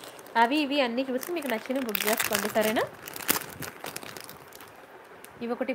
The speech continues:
బాగుంటాయి. ఇవి కావాలనుకున్న వాళ్ళు మాత్రం ట్రిపుల్ నైన్కి ఒక fifty rupees extra pay చేయాలి, థౌజండ్ ఫిఫ్టీ పే చేయాలి. కావాలనుకున్న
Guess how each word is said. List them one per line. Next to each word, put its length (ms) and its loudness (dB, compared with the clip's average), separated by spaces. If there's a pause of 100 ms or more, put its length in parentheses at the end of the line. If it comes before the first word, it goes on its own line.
బాగుంటాయి. 480 2 (480)
ఇవి 160 0 (140)
కావాలనుకున్న 540 2
వాళ్ళు 180 0
మాత్రం 260 -2
ట్రిపుల్ 240 2
నైన్కి 240 -2
ఒక 160 0
fifty 240 -4
rupees 220 -4
extra 280 -4
pay 160 0
చేయాలి, 260 -4
థౌజండ్ 360 4
ఫిఫ్టీ 240 -2
పే 80 0 (120)
చేయాలి. 300 0 (640)
కావాలనుకున్న 520 4